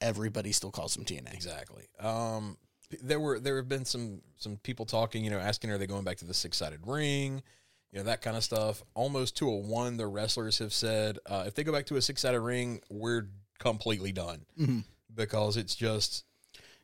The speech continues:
Speaker 1: You, you will
Speaker 2: a
Speaker 1: find some
Speaker 2: much
Speaker 1: if you look hard enough, you can find some wrestlers who are like, "Yeah, man, I like the six-sided ring." But if you ask them questions about it, they all say, "I like it because of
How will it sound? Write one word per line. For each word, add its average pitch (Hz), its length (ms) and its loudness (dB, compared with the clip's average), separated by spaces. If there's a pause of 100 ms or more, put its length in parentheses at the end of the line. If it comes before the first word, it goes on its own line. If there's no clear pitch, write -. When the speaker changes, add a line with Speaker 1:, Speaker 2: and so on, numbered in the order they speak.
(120)
Speaker 1:
You, 160 200 8
you 196 240 8
will 254 80 12
Speaker 2:
a - 40 12
Speaker 1:
find 156 440 12
some 131 300 10
Speaker 2:
much 117 1040 2 (800)
Speaker 1:
if 160 180 4
you 190 120 6
look 175 220 6
hard 151 260 6
enough, 120 320 6
you 120 80 4
can 113 180 2
find 113 340 2
some 113 480 6 (720)
wrestlers 110 520 4
who 120 140 4
are 110 100 4
like, 104 260 -2
"Yeah, 165 140 4
man, 147 200 4
I 135 60 4
like 139 220 4
the 131 80 2
six-sided 131 520 8
ring." 127 260 2 (440)
But 147 200 6 (540)
if 151 200 4
you 156 140 2 (100)
ask 147 320 10
them 165 140 4
questions 135 480 4
about 107 300 4
it, 107 160 -4 (600)
they 131 180 2
all 135 140 10
say, 123 260 8
"I 123 120 6
like 127 320 6
it 127 140 6
because 117 520 4
of 110 420 2